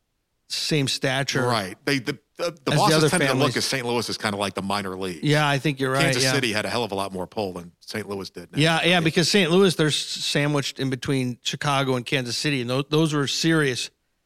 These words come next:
Speaker 2: Yeah.
Speaker 1: players. <laughs>
Speaker 2: Yeah, by, yeah, by the, by the end of Prohibition, maybe even before the end of Prohibition, basically by the beginning of the thirties,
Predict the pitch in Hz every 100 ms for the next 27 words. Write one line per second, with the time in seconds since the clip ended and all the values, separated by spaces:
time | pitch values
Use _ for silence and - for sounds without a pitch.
0 | _ 131 117 175 151 117 - - - -
1 | - - - 135 110 165 190 131 156 220
2 | 226 135 180 185 208 180 - 175 135 131
3 | 139 120 107 101 104 _ _ _ _ _
4 | _ - 120 151 139 95 - 117 113 95
5 | 87 85 101 87 87 - 87 107 - 101
6 | 87 90 95 92 80 - 107 92 78 80